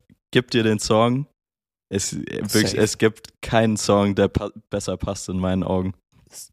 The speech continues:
Speaker 2: safe, ich liebe den. Das ist ein unfassbarer Banger. Boah, ist das krass. Den hatte ich echt vergessen. Boah, krass.
Speaker 1: Sehr, sehr gutes Ding. Ja, gut.
Speaker 2: Geil, Mann.
Speaker 1: Dann würde ich sagen, äh, ziehen wir hier einen Schlussstrich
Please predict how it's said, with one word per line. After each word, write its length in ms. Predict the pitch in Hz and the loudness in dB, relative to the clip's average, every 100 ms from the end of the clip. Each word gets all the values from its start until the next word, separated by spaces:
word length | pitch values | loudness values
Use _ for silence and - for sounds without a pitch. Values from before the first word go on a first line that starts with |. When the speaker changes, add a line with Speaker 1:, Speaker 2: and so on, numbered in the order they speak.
| - | -10
Speaker 2:
safe, 460 | - 147 123 - | -4 -2 -2 -4
ich 120 | 135 147 | -4 0
liebe 260 | 156 143 | 0 2
den. 240 | 139 131 127 | 0 -2 -4
Das 160 | 139 | -2
ist 120 | 160 143 | -2 0
ein 160 | 156 | 2
unfassbarer 640 | - 160 - 147 143 139 139 | 2 2 2 2 2 4 4
Banger. 360 | 139 135 127 - - - - - - | 2 0 -2 -6 -16 -20 -20 -20 -4
Boah, 240 | - 104 | 0 2
ist 140 | - - | 0 -4
das 100 | - | -6
krass. 360 | - 127 - - | -4 -4 -4 -4
Den 220 | 151 147 | 0 4
hatte 100 | 143 | 4
ich 60 | 131 | 2
echt 160 | 120 | 0
vergessen. 440 | - 131 127 135 131 - _ | -2 -4 -4 -4 -6 -10 _
Boah, 300 | 131 127 - | 2 2 0
krass. 480 | - 95 80 - - _ _ | -4 -4 -4 -8 -10 _ _
Speaker 1:
Sehr, 260 | - 107 98 | -2 2 2
sehr 140 | 98 | 2
gutes 320 | 98 101 101 | 0 -4 -4
Ding. 200 | - 95 - - - - - | -2 -2 -4 -12 -12 -12 0
Ja, 140 | 113 120 | 4 4
gut. 240 | 139 156 | 4 4
Speaker 2:
Geil, 280 | 135 123 120 | 2 0 0
Mann. 320 | 117 110 127 - - | -2 -4 -6 -12 -2
Speaker 1:
Dann 300 | 110 113 113 | 2 4 4
würde 180 | 120 117 | 2 0
ich 80 | |
sagen, 500 | - 110 120 131 147 | 4 6 6 4 0
äh, 340 | 139 113 117 113 | 2 4 4 4
ziehen 240 | - 120 | 0 -2
wir 100 | 120 113 | 2 4
hier 100 | 110 | 4
einen 80 | |
Schlussstrich 800 | 107 - 127 - - 107 120 - | 2 0 -2 -2 -2 -2 -2 -6